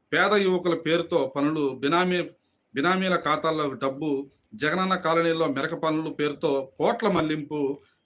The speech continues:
ఆదాయ పన్ను కట్టాలంటూ ఐటీ విభాగం తాకీదులు, డెత్ సర్టిఫికేట్లు ఇస్తాం తప్పించుకోండి అంటూ బాధితుల సలహాలు, మోసపోయామంటూ విజిలెన్స్ అధికారులకు చాలామంది మొరపెట్టుకున్నారు."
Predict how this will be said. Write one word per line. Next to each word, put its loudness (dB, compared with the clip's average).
ఆదాయ 4
పన్ను 0
కట్టాలంటూ 0
ఐటీ 0
విభాగం -4
తాకీదులు, -2
డెత్ -2
సర్టిఫికేట్లు -2
ఇస్తాం 0
తప్పించుకోండి -2
అంటూ -2
బాధితుల -2
సలహాలు, -2
మోసపోయామంటూ 0
విజిలెన్స్ 0
అధికారులకు -2
చాలామంది 0
మొరపెట్టుకున్నారు." -6